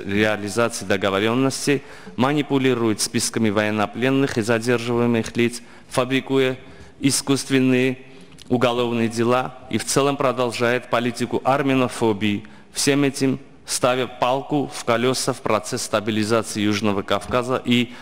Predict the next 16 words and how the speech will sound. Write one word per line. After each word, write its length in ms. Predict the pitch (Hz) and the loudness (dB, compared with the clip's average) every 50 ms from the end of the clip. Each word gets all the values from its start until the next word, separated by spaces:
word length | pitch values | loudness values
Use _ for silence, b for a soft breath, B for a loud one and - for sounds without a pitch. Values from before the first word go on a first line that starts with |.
| B B | B B
деблокады 840 | - 110 107 131 135 135 123 120 113 104 - 110 107 110 104 110 104 - | -6 0 0 0 0 2 0 0 0 0 0 -2 -2 -2 0 -4 -6 -2
инфраструктур. 840 | - 113 101 - - 98 92 - - - 92 - - - 73 65 - - B B B B B B B B B B B B - | -2 -2 -2 0 0 -2 -2 -2 -6 -10 -12 -10 -8 -8 -8 -8 -8 -14 B B B B B B B B B B B B -2
Такое 340 | - 113 107 - 139 143 143 | -2 -2 2 2 2 2 2
отношение 500 | 143 - 147 143 - - 147 135 127 113 | 2 0 -2 -2 0 0 0 2 2 0
к 80 | 104 98 | 0 2
достигнутым 760 | 117 117 113 - - 123 113 113 113 101 - 110 104 98 92 - | 0 0 0 -2 -4 -4 0 0 0 0 0 0 -2 -2 -2 0
договоренностям 880 | - 104 101 107 113 107 104 104 104 104 107 107 101 101 - 104 104 113 | 0 0 2 2 2 2 2 2 2 0 -2 -4 -4 -4 -4 -2 0 2
не 100 | 123 135 | 2 2
может 400 | 147 156 160 151 139 143 127 - | 2 2 0 0 -2 -4 -2 0
не 80 | 131 123 | 0 0
вызвать 440 | 120 120 113 104 107 107 98 - | 2 0 0 0 0 -2 -4 -4
соответствующей 1080 | - - - - 117 113 110 92 92 113 120 113 - - 113 107 107 101 - - 110 101 | -6 -8 -2 0 0 0 0 -2 -2 -4 -4 -4 -4 -4 -2 0 0 0 0 -2 0 2
реакции 520 | 107 113 113 110 - - - - - 101 | 2 2 0 0 -4 -8 -10 -4 -2 -2
партнеров, 720 | 95 - - 107 104 - - 127 127 135 143 147 135 - - B B B B B B B B B B B - - | -2 0 -2 -2 -2 -2 0 0 0 2 0 -2 -4 -4 -12 B B B B B B B B B B B -12 -4
которые 580 | - 117 110 110 135 127 123 123 123 120 117 104 | -2 -2 0 2 2 2 2 4 2 2 0 0
заинтересованы 1080 | 107 117 113 113 113 - 117 117 110 104 - - 143 135 131 139 139 139 143 135 123 | 0 0 2 2 2 0 0 0 0 0 0 2 0 2 2 2 2 2 2 0 -2